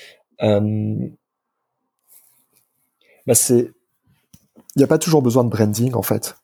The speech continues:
Euh, ça, c'est la première chose. Il y a, il y a certains cas où il y a, il y aura toujours besoin d'avoir de marques, mais d'avoir vraiment un travail branding, comme j'ai dit, c'est se demander à quel moment il y en a véritablement besoin, est-ce qu'il n'y a pas déjà des entreprises, euh, des équipes qui le font. <clears throat> Pardon. Euh,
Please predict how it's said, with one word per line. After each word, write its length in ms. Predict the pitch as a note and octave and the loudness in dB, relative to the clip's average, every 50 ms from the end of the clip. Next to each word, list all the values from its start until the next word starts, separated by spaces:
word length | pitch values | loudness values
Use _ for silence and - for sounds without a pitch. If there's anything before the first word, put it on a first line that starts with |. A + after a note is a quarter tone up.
| _ _ - _ - - | _ _ -20 _ -4 -2
Euh, 280 | A#2+ A#2 A2+ A2 G#2 | 0 0 2 0 -2
ça, 140 | - - A2+ | -2 -2 -2
c'est 120 | - A2+ | 0 0
la 60 | A2 G#2+ | 0 -2
première 320 | - - A2+ A2 G#2 - | 0 0 0 0 2 0
chose. 360 | - - C3 D3 - - - _ _ _ _ _ _ _ _ _ - | 0 0 0 0 0 -4 -8 _ _ _ _ _ _ _ _ _ -4
Il 80 | D#3+ | 0
y 40 | A#2+ | 2
a, 460 | G#2 G2 G2 G2 G2 F#2+ F#2+ F#2+ F#2+ | 2 4 4 2 2 2 2 2 2
il 60 | G2 G2+ | 2 2
y 40 | |
a 40 | G2+ | 2
certains 340 | - - - - - C3+ B2 | 2 0 -2 0 0 -2 -2
cas 260 | B2 - B2+ C3 C#3+ C#3 | 0 0 2 2 4 2
où 100 | A#2+ A2 | 2 2
il 80 | G#2 | 2
y 40 | G#2+ | 0
a, 220 | G#2+ G#2 G#2 G2+ B2+ | 2 2 0 0 2
il 40 | B2+ | 2
y 60 | B2 | 2
aura 140 | A2+ B2 A#2+ | 2 2 0
toujours 240 | - D3+ C#3+ D3 B2+ | 0 2 2 2 4
besoin 200 | A2+ A2 B2 A#2+ | 4 2 4 4
d'avoir 220 | A2 G2+ G#2 G2+ | 4 2 2 2
de 160 | G2+ G#2+ G2+ | 2 2 2
marques, 320 | G2+ G#2+ A2+ B2 B2 - - | 4 2 2 0 0 -2 0
mais 140 | G#2 G2+ F#2+ | 0 0 2
d'avoir 320 | G#2+ A#2+ G#2 A#2+ G#2+ G#2+ | 2 0 2 2 2 0
vraiment 340 | G#2 G#2 A2+ A2 A2 G#2+ G2 | 0 0 0 0 2 2 0
un 40 | - | -2
travail 340 | - - A#2+ A#2 A#2+ A#2+ | -2 -2 0 2 2 2
branding, 340 | A#2 A2+ G#2+ G#2+ A2 A#2 A2+ | 2 2 2 2 2 0 0
comme 140 | A2+ A2+ G#2 | -2 -2 -2
j'ai 120 | G2+ A2 | -2 -2
dit, 120 | A2 B2+ C3+ | -2 -2 -2
c'est 180 | - - G#2+ | 0 -2 -2
se 140 | G#2 G#2 G#2+ | -2 -2 -2
demander 280 | A#2+ A2+ A2 A2 A#2+ B2 | 0 0 2 4 4 4
à 100 | A#2+ G#2+ | 2 2
quel 200 | - - B2 B2 | 0 0 0 2
moment 320 | B2 A#2+ A#2+ B2 C3+ C#3 - - - - - _ - | 2 2 0 0 -2 -4 -8 -18 -20 -20 -20 _ -2
il 80 | A#2 A2+ | 2 2
y 20 | |
en 40 | G#2+ | 4
a 20 | |
véritablement 520 | G2+ G#2+ G2+ G2 - A#2 A2 A#2 A2 A2 G#2+ | 4 4 2 2 2 2 2 4 4 4 4
besoin, 340 | A2+ A2 G#2 A2 B2+ C3+ | 4 2 4 4 2 2
est-ce 120 | B2 - - | 2 0 2
qu'il 80 | - A#2 | 2 2
n'y 20 | |
a 40 | - | 2
pas 100 | B2+ A#2 | 4 2
déjà 180 | A#2 G#2+ A#2+ A2+ | 4 4 4 2
des 140 | A2+ A2 | 2 2
entreprises, 340 | G#2+ - - A2+ - - C#3+ | 0 0 -2 -4 -2 -2 -2
euh, 100 | C#3 A#2+ | 0 2
des 520 | G#2+ G#2+ G2 G2+ G#2 G#2+ A2 A2+ A2 A#2 A#2+ | 2 2 2 2 0 -2 -2 -2 2 0 0
équipes 200 | A2+ - C#3+ - | 2 0 -4 -2
qui 120 | - A#2 | 0 -2
le 80 | A2+ A2+ | -2 -2
font. 160 | - - - _ _ _ _ _ _ - - - - - - _ _ _ - - | -4 -10 -18 _ _ _ _ _ _ -18 -18 -16 -16 -18 -20 _ _ _ -8 -6
<clears throat> 320 | - F#3 D#3+ A2 G2+ - | -2 -2 -2 -2 -2 -4
Pardon. 240 | - G2 G2+ A2 G#2+ _ _ - - - - - - - - _ _ _ - A#2+ | -2 -2 -2 -4 -6 _ _ -20 -20 -18 -18 -20 -20 -20 -20 _ _ _ 0 2
Euh, 680 | A#2 A2 G2+ G2+ G#2 G2+ G2+ G2+ G#2 G#2+ B2 B2 A#2+ | 2 2 2 2 0 0 -2 -2 -4 -6 -8 -10 -12